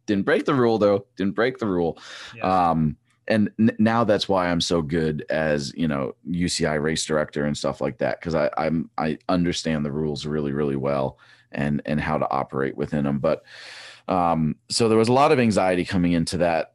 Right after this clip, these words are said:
Speaker 1: that night, and, you know, "Oh, Carney races like a dick, and someone's gotta, you know, gotta really, really show him what's up and stuff." And, you know, the, the, <sighs> the funny truth is I largely consider, like,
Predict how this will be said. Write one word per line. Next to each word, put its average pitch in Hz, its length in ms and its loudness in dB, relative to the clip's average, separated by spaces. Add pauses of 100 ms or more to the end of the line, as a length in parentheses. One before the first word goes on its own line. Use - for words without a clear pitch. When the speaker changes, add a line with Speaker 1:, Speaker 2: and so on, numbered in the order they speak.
(100)
Speaker 1:
that 80 280 -2
night, 80 360 -4
and, 85 80 -6
you 85 80 -4
know, 78 140 -6
"Oh, 95 220 -2
Carney 92 380 0
races 82 360 -4
like 78 160 -6
a 73 40 -6
dick, 82 460 -6
and 76 120 -4
someone's 82 380 -2
gotta, 82 300 -2
you 80 100 0
know, 78 260 -2 (840)
gotta 85 260 -6
really, 85 340 -2 (720)
really 82 400 -2
show 82 320 -2
him 82 240 0
what's 76 220 -2
up 78 240 0
and 80 120 0
stuff." 80 480 0
And, 76 280 -2 (500)
you 95 80 0
know, 82 180 0
the, 95 440 0
the, 92 380 0 (280)
<sighs> - 300 -10
the 95 100 0
funny 120 320 2
truth 92 400 -2
is 80 240 0 (420)
I 90 520 2 (1200)
largely 127 600 4
consider, 95 540 0
like, 90 260 0